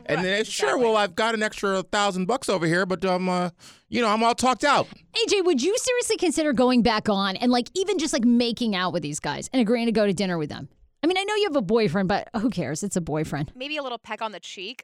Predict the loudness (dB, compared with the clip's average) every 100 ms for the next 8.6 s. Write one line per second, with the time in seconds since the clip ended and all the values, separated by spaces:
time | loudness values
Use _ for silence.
0 | -16 -14 -8 -6 -6 -8 -10 -10 -8 -8
1 | -10 -20 _ _ _ _ -12 -8 -8 -4
2 | 2 2 2 2 4 2 2 2 2 2
3 | 2 2 4 4 4 2 4 2 0 -10
4 | -10 -10 -10 -12 -14 -20 -20 -20 -20 -20
5 | -20 _ -10 -6 -4 -2 -4 -8 -6 -4
6 | -2 -4 -6 -8 -4 0 0 0 -4 -4
7 | -8 -10 -8 -6 -4 -4 -4 -2 -4 -4
8 | -2 0 0 0 -2 -4